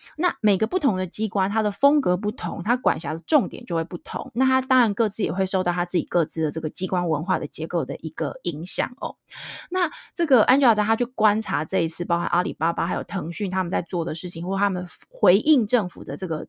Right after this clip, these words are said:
针-，针对他们这个盘点或者是指导，他这个回应的内容，都会发现说，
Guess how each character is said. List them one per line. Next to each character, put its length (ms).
针-， 260
针 180
对 160
他 140
们 80
这 80
个 120
盘 340
点 180
或 100
者 120
是 180
指 240
导， 300
他 120
这 80
个 120
回 180
应 100
的 140
内 180
容， 160
都 80
会 140
发 180
现 220
说， 380